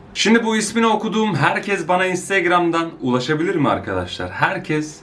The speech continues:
bu yorumun altı da olur, Instagram'da olur. Bana ulaşın arkadaşlar. Bana açık adres gönderin, ben size hediyelerinizi göndereceğim. Çekilişe katıldığınız için teşekkürler.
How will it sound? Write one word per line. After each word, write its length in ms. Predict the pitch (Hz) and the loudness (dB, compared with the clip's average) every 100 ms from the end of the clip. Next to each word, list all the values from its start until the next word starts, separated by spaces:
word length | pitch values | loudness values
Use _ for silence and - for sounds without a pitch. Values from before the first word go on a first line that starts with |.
| - | 2
bu 80 | 170 | 4
yorumun 320 | 170 170 175 | 6 4 2
altı 300 | 170 160 170 | 2 0 0
da 80 | 165 | -2
olur, 220 | 156 170 - | 0 -2 -2
Instagram'da 760 | 135 135 - 151 139 156 151 139 | -2 0 2 0 4 2 2 -2
olur. 300 | 139 160 - - - - - - | -2 -6 -12 -20 -20 -20 -20 -2
Bana 180 | 147 170 | 2 4
ulaşın 360 | 170 165 - 127 | 6 4 2 -2
arkadaşlar. 600 | 101 95 95 92 - 92 | -4 -4 -6 -6 -8 -2
Bana 200 | 113 165 | 2 4
açık 240 | 170 170 180 | 2 0 -2
adres 340 | 160 170 175 | 0 0 -2
gönderin, 440 | 165 143 139 147 | 0 0 0 2
ben 120 | 147 147 | 2 2
size 420 | 139 123 139 139 | -2 -2 -2 -4
hediyelerinizi 640 | 117 120 123 117 110 110 123 | -8 0 2 4 2 0 2
göndereceğim. 680 | 113 107 104 95 131 139 | 2 2 -2 0 0 0
Çekilişe 440 | - 135 143 135 147 | -4 -2 -2 -2 -2
katıldığınız 560 | 147 139 135 156 151 | -4 -2 0 2 2
için 160 | 151 131 | 0 -4
teşekkürler. 760 | 117 127 135 131 120 135 151 | -2 -2 -2 -2 0 2 2